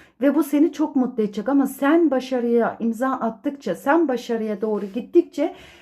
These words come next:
rakiplerin seni çok kıskanacak. Yani bayağı bir güçlüler ama sen onlardan daha güçlüsün. Hem manevi olarak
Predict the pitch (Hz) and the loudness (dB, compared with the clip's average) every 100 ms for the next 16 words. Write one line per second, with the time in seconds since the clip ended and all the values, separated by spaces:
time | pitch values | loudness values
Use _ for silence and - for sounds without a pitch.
0 | - 247 285 339 285 294 302 294 277 277 | -4 0 2 0 2 2 2 2 0 0
1 | 277 277 277 226 - 202 180 170 175 - | 0 -4 -4 -8 -4 -4 -2 -4 -6 -2
2 | 240 240 285 359 233 196 196 190 - 185 | -2 0 2 2 2 0 -2 -4 -4 -6
3 | 202 285 339 302 359 330 269 220 214 370 | 0 4 4 2 2 2 4 0 0 0
4 | 294 262 247 196 - 185 170 165 - - | 0 0 0 -4 -6 -10 -8 -12 -14 -2
5 | 330 285 262 240 233 233 269 226 196 170 | 4 4 4 2 2 2 2 2 0 -2
6 | 226 | -4